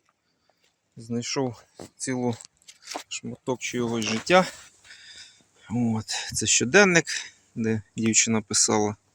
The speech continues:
робила скріншоти, їх описувала. Почуття тут навіть,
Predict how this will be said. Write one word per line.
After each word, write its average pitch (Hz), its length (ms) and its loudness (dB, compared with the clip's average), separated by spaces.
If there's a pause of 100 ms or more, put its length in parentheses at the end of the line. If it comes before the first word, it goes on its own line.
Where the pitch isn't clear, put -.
(460)
робила 113 400 2
скріншоти, 135 760 4
їх 110 220 0
описувала. 131 760 4 (240)
Почуття 117 480 4
тут - 220 -6
навіть, 104 420 -2